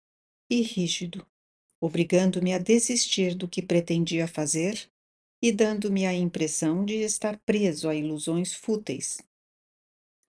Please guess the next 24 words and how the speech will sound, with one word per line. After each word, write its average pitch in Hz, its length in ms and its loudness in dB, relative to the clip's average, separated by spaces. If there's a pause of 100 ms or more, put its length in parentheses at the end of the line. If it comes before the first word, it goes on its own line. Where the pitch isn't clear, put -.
Ao 165 120 2
mesmo 156 380 2
tempo, 170 560 -2 (420)
fiquei 226 420 2
admirado 214 800 2
com 175 280 0
o 170 60 -2
poder 170 440 0
do 170 100 -8
pensamento 170 800 -2
ligado 180 560 0
ao 180 120 2
real, 165 520 -2 (1500)
poder 160 340 2
ao 151 140 2
qual 170 380 0
compete 170 680 0
abrir 170 600 -4 (100)
e 226 80 -2
fechar 208 500 0 (480)
o 208 60 2
receptáculo 202 920 2
da 175 200 0
alma. 151 380 -2